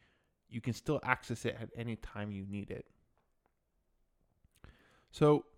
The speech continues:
there's your standard savings account. These barely grow your money. I'm talking about less than point one percent of a return in most cases. So if you want your money to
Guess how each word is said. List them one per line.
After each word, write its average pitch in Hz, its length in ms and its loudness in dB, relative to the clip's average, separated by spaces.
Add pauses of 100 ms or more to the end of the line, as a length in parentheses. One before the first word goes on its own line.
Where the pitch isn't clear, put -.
(380)
there's 147 320 6
your 131 120 4
standard 135 680 0
savings 151 360 4
account. 151 420 0 (1040)
These 131 220 2 (220)
barely 131 400 6
grow 107 240 4
your 101 140 4
money. 95 420 -8 (380)
I'm 127 80 2
talking 139 340 2
about 120 340 2
less 131 520 0
than 117 340 2 (140)
point - 520 0 (140)
one 107 260 2
percent - 600 -6 (640)
of - 100 -6
a 98 40 -2
return 104 600 -4
in 110 180 -4
most 95 260 -4
cases. - 540 -10 (880)
So 135 340 8
if 143 140 -2
you 147 120 4
want 175 240 4
your 156 120 0
money 160 300 0 (140)
to - 140 -2